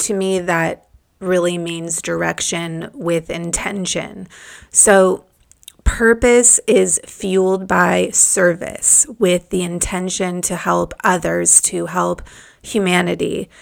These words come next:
And it comes from your connectedness with your higher power and the higher power that we are all connected to. So it is always for the greater good of humanity. So there is a higher purpose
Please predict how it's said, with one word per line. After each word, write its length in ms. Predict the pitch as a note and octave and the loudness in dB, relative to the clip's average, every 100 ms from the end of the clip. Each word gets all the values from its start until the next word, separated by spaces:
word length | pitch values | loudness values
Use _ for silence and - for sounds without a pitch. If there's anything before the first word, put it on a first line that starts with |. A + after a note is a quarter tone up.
| - - | -20 -6
And 160 | F#3+ | -2
it 120 | F#3 - | -2 -2
comes 460 | - G#3+ A#3 A3+ | -2 0 0 0
from 320 | - G#3 G3 | -2 2 2
your 220 | F#3+ F3+ F3 | 2 0 0
connectedness 1080 | - F#3 E3+ E3+ - G#3 A3+ A3 A3+ - | -4 -4 -2 -2 0 0 0 -2 0 0
with 160 | F#3+ F3+ | 0 -4
your 400 | E3+ F3+ G3+ A#3+ | -4 -2 0 0
higher 420 | A3 G3 F3 E3+ | 0 0 0 0
power 440 | - E3+ E3+ E3+ | -2 0 0 0
and 180 | F3 F3+ | 0 -2
the 60 | F3+ | -4
higher 340 | F3 F3+ F3 | -2 -2 -2
power 580 | F3 F#3 F3+ F3+ F3 F3+ - - - - | -4 -2 0 0 0 -2 -4 -18 -20 -4
that 220 | F#3+ F3+ | -2 2
we 140 | F#3+ | 2
are 200 | F#3+ F3+ - | 2 0 0
all 260 | G#3+ A#3 B3 | 4 6 4
connected 640 | - F#3+ E3+ E3+ E3+ E3+ | 0 -2 -4 -4 -6 -4
to. 340 | - F3 - | -4 -2 -4
So 460 | - - G3 F#3+ F3+ - - | 0 4 6 4 0 -8 -4
it 120 | G#3 | 6
is 180 | G3+ - - - | 6 6 -4 0
always 500 | A3+ B3+ C4+ B3+ - | 0 2 0 0 -2
for 520 | - G3 F#3+ F#3 - F#3+ | 0 2 2 2 0 -4
the 180 | F#3 | -2
greater 480 | E3+ F3+ F#3 F2+ F#2 | -2 -2 -2 0 -2
good 380 | F2 - - - | -2 -4 -2 -4
of 200 | - E3+ | -6 -8
humanity. 800 | - F3 E3 F3 F3+ - - - - - - | -6 -6 -6 -8 -8 -8 -10 -14 -18 -20 -8
So 320 | - G#3 G3 - | 0 4 4 2
there 480 | G3 G#3+ A3+ - - | 2 2 2 0 2
is 360 | G#3 A3+ B3 | 6 6 6
a 100 | B3+ | 2
higher 560 | G#3 - G#3 G3 F#3+ F#3+ | 0 -2 0 2 4 2
purpose 880 | F#3+ F#3 F3 - A3 B3 B3+ - | 0 0 0 0 0 0 2 4